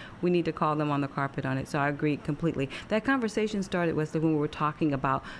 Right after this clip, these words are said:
the stock market. And I, I just want people to understand, that I want you to help people to understand that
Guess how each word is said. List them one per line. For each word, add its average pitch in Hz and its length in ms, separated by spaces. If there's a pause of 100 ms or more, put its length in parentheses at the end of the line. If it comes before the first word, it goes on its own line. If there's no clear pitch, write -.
(120)
the 156 100
stock 151 300
market. 139 320
And 143 320
I, 165 40
I - 20
just 214 260
want 180 140
people 160 340 (300)
to - 140
understand, 156 580
that 147 100 (240)
I 156 60
want 165 200
you 156 80
to 131 80
help 240 260
people 202 240
to - 60
understand 139 640 (340)
that 151 280